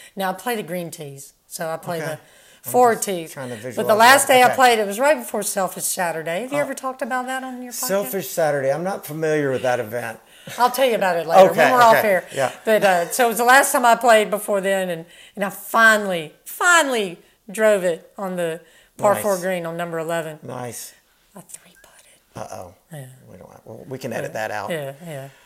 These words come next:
Speaker 2: Um, okay, so one question I usually ask people, such as yourself, is if you could have dinner with four people, living or dead,
Speaker 1: Oh,
Speaker 2: who would it
Speaker 1: wow.
Speaker 2: be? But in your case, we're gonna change it
Speaker 1: Okay.
Speaker 2: to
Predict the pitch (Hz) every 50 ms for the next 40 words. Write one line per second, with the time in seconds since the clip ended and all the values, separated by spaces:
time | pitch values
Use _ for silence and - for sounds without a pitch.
0 | _ _ _ - - 160 156 151 147 - - 147 139 170 151 139 - 156 156 151
1 | 156 208 240 233 226 - 220 202 175 - - 170 160 156 151 156 156 147 131 139
2 | 131 120 117 113 110 - - 127 107 101 - 117 139 - _ _ _ _ _ _
3 | _ _ - - 139 127 117 131 113 117 113 104 - 113 98 101 90 - - -
4 | - _ _ _ _ - 113 110 107 104 101 104 - - - - - _ _ _
5 | _ _ _ _ _ 110 113 117 120 131 143 143 135 160 165 160 139 113 110 -
6 | - - _ _ _ _ _ _ - 143 147 156 - 147 131 120 123 127 113 117
7 | - _ _ _ _ 127 131 131 135 131 127 107 110 110 113 110 110 _ _ -
8 | 214 226 196 165 156 - - 143 156 160 - 135 123 139 131 110 - - - -
9 | _ - 180 180 - 175 170 156 156 175 220 247 240 - 180 151 135 135 147 -
10 | - 135 113 151 139 123 - - 180 185 185 147 - 98 - - _ _ _ _
11 | _ _ 196 175 - 170 170 160 151 _ _ - 165 160 151 151 147 143 139 131
12 | 104